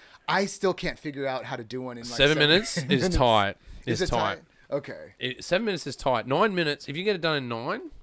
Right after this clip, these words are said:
Speaker 2: you got a good story. But if you get it done in seven,
Speaker 1: And it, and it
Speaker 2: and
Speaker 1: works.
Speaker 2: you've introduced your characters, you've got them on a mission, you have solved that mission, whether it was concluded or not, in seven minutes.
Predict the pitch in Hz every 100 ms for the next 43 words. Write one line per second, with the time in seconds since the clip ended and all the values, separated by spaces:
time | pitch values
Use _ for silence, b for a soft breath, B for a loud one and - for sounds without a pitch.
0 | - - 127 143 131 127 117 - 110 104
1 | 98 107 113 180 160 117 127 120 107 -
2 | 123 113 107 202 277 - _ 143 127 113
3 | - 120 104 123 131 143 151 143 135 131
4 | 107 123 - - 117 113 104 - 117 127
5 | 127 156 220 - - _ 113 104 143 135
6 | 127 120 131 120 110 113 110 - 196 -
7 | - 127 117 - 143 170 156 117 113 -
8 | 123 113 117 117 117 113 - 110 - 107
9 | - 143 147 143 131 117 131 220 - _
10 | - 123 110 - 139 135 135 185 269 -
11 | -